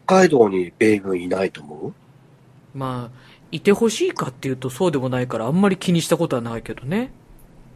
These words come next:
Speaker 1: こっちの問題としてでしょ？
Speaker 2: うん。
Speaker 1: ね、でも、北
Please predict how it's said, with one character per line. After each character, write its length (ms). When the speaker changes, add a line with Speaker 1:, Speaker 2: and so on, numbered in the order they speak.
Speaker 1:
こ 140
っ 40
ち 100
の 120
問 200
題 220
と 120
し 60
て 80
で 100
し 100
ょ？ 120
Speaker 2:
う 60
ん。 380
Speaker 1:
ね、 220
で 120
も、 380
北 240